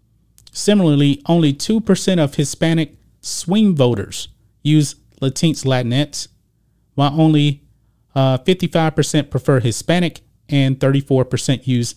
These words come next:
Latino. The N F L obviously did not get the memo, guys. But what do you guys think of this? What do you guys think of the N F L, uh,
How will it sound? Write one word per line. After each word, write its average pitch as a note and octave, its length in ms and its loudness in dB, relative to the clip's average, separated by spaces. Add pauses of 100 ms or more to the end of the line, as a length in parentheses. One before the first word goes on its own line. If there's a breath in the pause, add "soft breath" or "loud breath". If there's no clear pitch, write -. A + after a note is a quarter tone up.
(180)
Latino. B2 580 -2 (1120)
The A#2+ 220 -2
N G3 80 2
F D#3+ 200 -2
L D#3+ 240 0
obviously C#3 680 -2
did C#3 220 0
not A#2+ 220 -2
get A2+ 160 -4
the C3+ 60 -4
memo, G#2 320 -2
guys. G2 400 -6
But D#3 160 2
what B3 160 0
do C#4 60 4
you F3 100 2
guys A2+ 280 0
think A#2+ 160 -2
of G#2+ 60 0
this? - 180 -6
What D4 60 0
do C#4+ 60 2
you A#3 60 2
guys D3 280 0
think C#3+ 180 -2
of A#2+ 120 0
the A#2 200 -6
N G#3 140 2
F C#3+ 200 0
L, C3 380 0 (880)
uh, C3 300 2